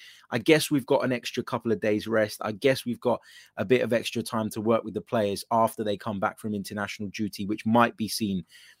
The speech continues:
as a bit of an advantage in some senses. But one thing is for sure, you won't catch me making excuses, um,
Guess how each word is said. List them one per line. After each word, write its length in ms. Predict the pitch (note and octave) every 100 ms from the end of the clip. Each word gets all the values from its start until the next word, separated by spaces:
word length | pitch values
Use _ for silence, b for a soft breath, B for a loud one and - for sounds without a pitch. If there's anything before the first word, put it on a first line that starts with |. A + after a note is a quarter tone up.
| b -
as 160 | A2
a 60 | G#2+
bit 160 | A2+
of 100 | F2
an 100 | G2
advantage 560 | G#2 F2+ G#2 G#2+ A2 G2
in 120 | G2+
some 260 | F#2+ A2+ G#2+
senses. 480 | - G2 F2+ F#2+ E2+ B B B
But 160 | - B2+
one 240 | C3+ D3
thing 160 | A#2 B2
is 140 | A2+
for 120 | - G#2+
sure, 420 | - A#2+ G2+ F2+ _ _ _ -
you 200 | A#2 A#2+
won't 260 | C3+ C3
catch 340 | A#2+ C3 F2+ -
me 300 | A2 G2 -
making 360 | A2+ G#2+ F2+ G2+
excuses, 800 | - - G#2+ G2 - E2+ - - _ _ _ _ _ _ _ _ - -
um, 520 | F#2+ F#2+ F#2 F#2 F#2